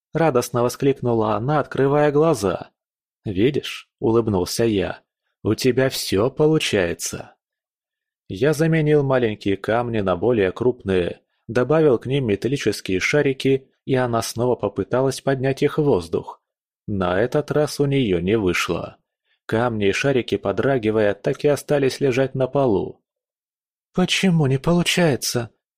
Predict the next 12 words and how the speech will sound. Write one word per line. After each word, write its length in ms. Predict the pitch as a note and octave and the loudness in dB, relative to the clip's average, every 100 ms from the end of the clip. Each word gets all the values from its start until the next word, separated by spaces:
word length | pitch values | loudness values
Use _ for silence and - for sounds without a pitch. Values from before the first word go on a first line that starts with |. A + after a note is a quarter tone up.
| _ | _
с 140 | - | -2
отчаянием 520 | B2+ - C3+ A2+ G2+ G2 | -2 0 0 0 0 -2
спросила 680 | - B2+ - G2+ F#2 G#2 C#3 | -4 -6 -2 0 2 2 0
она. 380 | B2 E2+ - _ _ _ _ _ - | -2 -4 -6 _ _ _ _ _ -2
«Я 320 | E3+ D#3+ F3 | 0 4 2
же 160 | D#3 E3+ | 4 0
только 400 | - F3+ D3+ D#3 | 0 0 2 -2
что 180 | - D#3 | 0 -2
смогла 440 | - E3+ D#3 D3+ | 0 0 2 0
поднять 500 | E3 D#3 E3 B2 - | 0 0 2 0 0
мелкие 400 | E3+ C3+ - F3+ | 0 0 2 0
камни». 560 | - C#3+ A#2 G#2 F#2+ | 2 0 0 -2 -6